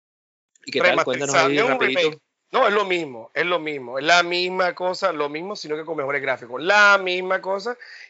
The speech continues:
Speaker 2: y por ser de Nintendo, digamos que hay ciertos easter eggs de Nintendo, pero es la misma cosa, la misma cosa. Es remaster.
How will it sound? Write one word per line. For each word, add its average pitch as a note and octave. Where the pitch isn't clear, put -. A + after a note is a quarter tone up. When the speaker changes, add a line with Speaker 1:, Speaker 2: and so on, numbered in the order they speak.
Speaker 2:
y A3+
por F#3
ser D3+
de E3+
Nintendo, A3+
digamos D#3+
que F3+
hay E3
ciertos E3
easter E3
eggs D3+
de D#3
Nintendo, D3+
pero E3+
es D#3+
la F#3
misma E3+
cosa, C3
la A3
misma G3
cosa. A2+
Es A3+
remaster. D#3+